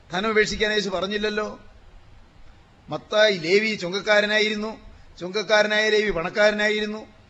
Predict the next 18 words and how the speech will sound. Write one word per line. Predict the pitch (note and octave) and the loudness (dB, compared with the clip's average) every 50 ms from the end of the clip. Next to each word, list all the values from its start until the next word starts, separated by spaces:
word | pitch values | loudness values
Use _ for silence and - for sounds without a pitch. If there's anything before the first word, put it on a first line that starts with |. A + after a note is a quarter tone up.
| - _ _ - - _ _ - | -20 _ _ -20 -20 _ _ -6
വളരെ | C3 D#3 F3+ G3+ G#3 A3 | -2 0 2 4 4 4
അന്യായമായി | G#3+ G#3+ G#3+ G#3+ G#3+ G#3+ G#3+ G#3+ G#3+ | 4 4 4 2 4 4 2 0 0
സമ്പാദിച്ചവനായിരുന്നു. | - F#3 D#3 D#3 F3 F#3 G3+ G#3 G3+ G#3+ G#3+ G#3 G#3+ G#3+ A3 A3 G#3+ G#3+ G#3+ A3 G#3+ F#3+ - - - - - - _ _ _ - | 0 -2 -4 -2 0 2 2 2 0 -2 -2 0 0 0 0 0 -2 -4 -6 -8 -12 -14 -16 -20 -20 -20 -20 -20 _ _ _ -2
എന്നാൽ | D3+ F#3 G3+ G#3+ G#3+ G#3 G#3 G#3+ | -2 -2 0 2 2 4 4 4
അവൻ | G#3+ G#3+ G3+ | 4 2 0
മത്തായി | F3 E3 E3 - G#3 A3 G#3+ | -4 -6 2 2 4 4 4
ശ്ലീഹായായി | - A3 A3 G#3 G#3+ G#3+ G#3 G#3+ G#3 G#3 G#3+ | 0 -2 -2 0 2 4 4 4 4 4 2
മാറി, | G3+ F#3 F#3 G3+ G#3 A3 A3 G#3 - - - - _ _ - _ _ | 2 0 -2 0 0 0 -2 -4 -10 -16 -20 -20 _ _ -20 _ _
യേശുവിന്റെ | D#3+ F#3+ G#3+ F3+ A3 A3 G#3+ | 2 2 2 2 0 -2 -2
ശിഷ്യനായി | D3 F3 E3 D3 A3 G#3+ G#3 G#3+ G#3+ | -4 -4 -6 -6 -4 -2 0 0 0
മാറി. | G#3 G#3+ G#3 G#3+ G#3+ G#3+ G#3 D#3+ - - - - - - - - | 0 0 0 0 0 -2 -2 -8 -10 -14 -20 -20 -20 -18 -8 -2
അവൻ | D3+ F3+ G3+ G#3+ G#3 G#3 | -2 0 0 0 -2 -2
ഉള്ളതൊന്നും | G3+ F#3 F#3 G#3 G#3 G#3 G#3+ G#3+ G3+ | -4 -2 -2 -2 -2 -2 -4 -4 -6
കളഞ്ഞതായി | F#3+ F3+ F3+ G3+ G#3 G#3+ G#3 G#3+ | -4 -4 -4 -2 2 2 2 2
കാണുന്നില്ലല്ലോ, | G3+ - F#3 F3+ G3 G#3+ G#3+ G#3+ G#3+ G#3+ G#3+ G#3+ G#3+ G#3+ G3 D3 - - - _ - - - - - | 2 -2 -2 -2 -2 -2 -2 -2 -4 -4 -2 -2 -4 -4 -4 -8 -14 -20 -20 _ -20 -20 -20 -12 -6
ഒന്നും | F3+ G#3 A3+ A3+ | -4 -2 -2 -2
വിറ്റതായി | G#3 - F3+ G#3+ G#3+ G#3+ G#3+ A3 | -4 -2 -2 0 2 2 2 2
കാണുന്നില്ലല്ലോ. | G#3 G#3+ G#3 G#3+ G#3+ G#3+ G#3+ G#3+ G#3+ G#3+ G#3+ G#3+ G#3+ G#3+ A3 | 2 0 -2 -2 -2 -4 -6 -6 -6 -4 -4 -4 -6 -6 -10